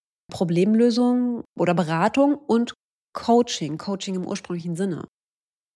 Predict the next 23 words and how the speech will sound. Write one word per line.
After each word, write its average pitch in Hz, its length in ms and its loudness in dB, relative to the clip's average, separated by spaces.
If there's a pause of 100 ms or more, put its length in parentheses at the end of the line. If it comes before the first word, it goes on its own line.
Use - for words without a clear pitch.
(420)
Das 180 120 -14
eine 226 240 2
löst 220 440 2
so 214 100 0
die 190 80 2
Situation 180 760 0 (1040)
und 190 160 0
das - 220 -8
andere 254 640 0 (140)
stärkt 190 840 0 (240)
nochmal 185 540 -4 (160)
mehr 185 320 2
die 254 120 2
Fähigkeit, 208 800 -4 (540)
auch 233 160 2
vor - 200 -6
allen 202 160 2
Dingen 214 120 0
mit 175 180 -2
zukünftigen 302 840 -2 (160)
unsicheren 208 640 0
Situationen 180 920 -2 (140)
anders 190 600 -6